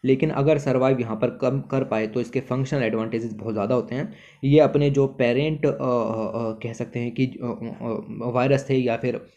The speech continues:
सब lineages थे, lineages थे, वेरिएंट्स थे, उनकी तुलना में ज़्यादा खतरनाक यहाँ पर हो सकते हैं, ओके। तो कभी-कभी डिसफंक्शनल और कभी-कभी काफ़ी ज़्यादा खतरनाक प्रीवियस की तुलना में देखने के लिए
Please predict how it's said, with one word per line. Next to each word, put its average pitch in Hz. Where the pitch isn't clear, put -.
सब 127
lineages 135
थे, 127
lineages 127
थे, 123
वेरिएंट्स 123
थे, 135
उनकी 170
तुलना 120
में 131
ज़्यादा 117
खतरनाक 113
यहाँ 101
पर 120
हो 135
सकते 120
हैं, -
ओके। 139
तो 160
कभी-कभी 160
डिसफंक्शनल 147
और 123
कभी-कभी 123
काफ़ी 110
ज़्यादा 107
खतरनाक 110
प्रीवियस 117
की 127
तुलना 101
में 139
देखने 98
के 101
लिए 143